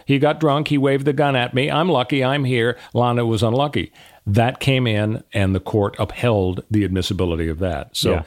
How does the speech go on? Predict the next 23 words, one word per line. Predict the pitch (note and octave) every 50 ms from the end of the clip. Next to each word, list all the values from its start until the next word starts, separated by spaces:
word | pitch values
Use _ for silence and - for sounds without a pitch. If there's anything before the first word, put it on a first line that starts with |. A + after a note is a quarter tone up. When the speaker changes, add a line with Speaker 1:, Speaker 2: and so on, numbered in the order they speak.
| - -
Speaker 2:
I | - F3+
mean, | F3+ G3 D3
Speaker 1:
ev-, | F#3+
Speaker 2:
it | G3+ G3+
Speaker 1:
every | B2 A#2+ C3 A2+
situation's | - C3 A#2 - B2 A2+ G#2 G2 A2 G#2 F#2
different. | G#2 C3 B2 - F2 - - -
Speaker 2:
In | - E3+ G3 G3+ G#3
the | G#3+ G#3+ F#3+ -
end, | D3+ D3+ D3+ D#3+ F#3 G#3+ A3+ G#3+ - - _ _ _ _ _ -
is | D3 C#3+ C#3+ D3 D#3+ D#3 D3 -
it | - D3 C#3+ -
a | C3+
travesty | - - C3 A#2 B2+ C3+ C#3 - - D3 C3+ C3+ C3+ -
of | - A#2+ A2+ A2 G#2+ G#2 - - _ _ -
injustice | B2+ B2 A#2+ G#2+ G#2+ G#2+ A#2+ - - D#3+ D3+ D#3+ - - - _ _ _ _ -
that | B2 G2+ A2+ A2 G#2+ G#2 G2+ - _ _ _ _ _ - A#2+
Bill | G2+ A2+ A#2+ A2+
Cosby | - - A2 G2+ G2 F#2+ - - G2+ G2
walks | F#2 F#2 F#2+ F#2 F2+ - -
free | - - G2 F2+ F2
today? | - F#2+ E2+ F2 E2 - - - - _
Probably. | - - G2 F2+ F#2 F2 D#2+ D#2 D#2 -